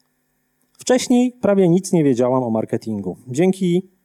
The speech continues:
M W F prawie sama byłam w stanie ułożyć strategię marketingową mojej przyszłej firmy. Po którymś z odcinków z dnia na dzień podniosłam ceny, co okazało się świetną decyzją.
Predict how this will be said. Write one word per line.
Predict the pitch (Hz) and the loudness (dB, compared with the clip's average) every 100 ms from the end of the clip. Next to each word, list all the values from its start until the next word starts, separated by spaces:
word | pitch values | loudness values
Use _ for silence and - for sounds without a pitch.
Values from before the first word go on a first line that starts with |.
| - | -4
M | 160 | -2
W | 127 139 | 2 2
F | 190 - | 2 0
prawie | 160 131 | -2 -2
sama | - 160 151 147 | -2 -2 -2 -4
byłam | 131 143 117 | -2 0 0
w | |
stanie | - 131 131 | -4 -4 -2
ułożyć | 123 120 135 - | 0 -2 -4 -6
strategię | 135 123 110 131 | -6 -4 -4 -2
marketingową | 143 135 143 160 127 120 139 | -2 -4 -6 -4 -2 -2 -2
mojej | 104 87 | -4 -6
przyszłej | 104 104 - 87 | -8 -10 -6 -6
firmy. | - 110 - _ _ _ _ _ _ _ _ _ _ _ _ _ _ | -2 -6 -6 _ _ _ _ _ _ _ _ _ _ _ _ _ _
Po | 151 | -6
którymś | - 240 269 | -4 0 0
z | 220 | 0
odcinków | - 202 202 139 | 0 0 0 -2
z | |
dnia | 147 | -2
na | 180 156 | 0 0
dzień | 160 | 0
podniosłam | 160 139 143 170 156 | -2 -2 -2 -2 -2
ceny, | 147 104 120 - _ _ _ | -2 -2 -4 -6 _ _ _
co | - 339 | -2 0
okazało | 226 135 143 | 2 0 -2
się | 151 | -4
świetną | - - 113 113 131 | -6 -6 -4 -4 -4
decyzją. | 180 151 113 101 90 | -2 -2 -2 -2 -6